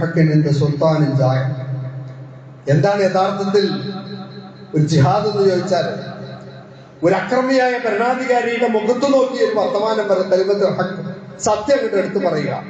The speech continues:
അത് പറയാൻ തന്റേട്ടമില്ലാത്തവനെ പ്രവാചകൻ പഠിപ്പിച്ചത് ഊമയായ പിശാചുക്കളാണെന്ന്. തീർച്ചയായിട്ടും അവിടേക്കാണ് ഈ സമുദായം പോണത്,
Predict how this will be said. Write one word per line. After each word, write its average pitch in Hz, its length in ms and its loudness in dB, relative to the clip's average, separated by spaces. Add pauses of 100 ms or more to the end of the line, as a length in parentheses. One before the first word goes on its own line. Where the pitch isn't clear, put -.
(640)
അത് 202 100 2 (160)
പറയാൻ 220 460 2
തന്റേട്ടമില്ലാത്തവനെ 175 1040 0 (720)
പ്രവാചകൻ 160 560 4
പഠിപ്പിച്ചത് 147 500 2 (200)
ഊമയായ 165 380 4 (140)
പിശാചുക്കളാണെന്ന്. 135 880 2 (1800)
തീർച്ചയായിട്ടും 156 480 4
അവിടേക്കാണ് 143 500 2
ഈ - 80 4
സമുദായം 127 460 2
പോണത്, - 280 0